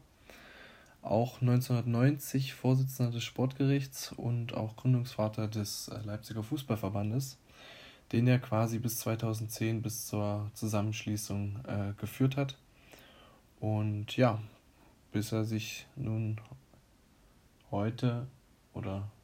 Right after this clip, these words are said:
zu dem Zeitpunkt, wo ihr das hört, gestern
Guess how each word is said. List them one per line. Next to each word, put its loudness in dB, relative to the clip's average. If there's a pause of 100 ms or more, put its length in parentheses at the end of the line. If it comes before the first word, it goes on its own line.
(400)
zu -12
dem 0
Zeitpunkt, -4
wo -6
ihr 0
das -2
hört, -2 (840)
gestern 0